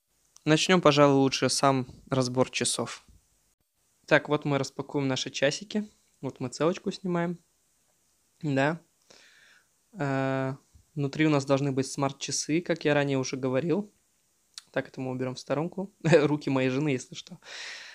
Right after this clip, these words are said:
Да, я просто немножко переозвучить решил, поскольку там очень много шумов было. Очень много лишних разговоров.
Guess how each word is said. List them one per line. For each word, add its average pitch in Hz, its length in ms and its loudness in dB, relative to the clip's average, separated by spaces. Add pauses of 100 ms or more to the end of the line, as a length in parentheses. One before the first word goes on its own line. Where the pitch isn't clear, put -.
(120)
Да, 139 200 4
я 135 140 4
просто 131 280 -4
немножко 131 380 -4
переозвучить 135 560 -2
решил, 147 340 -4
поскольку - 440 -8
там 135 180 -2
очень 135 220 -4
много 135 200 -4
шумов 175 360 -2
было. 160 280 0 (960)
Очень 170 280 2
много 147 200 4
лишних 135 320 2
разговоров. 170 640 4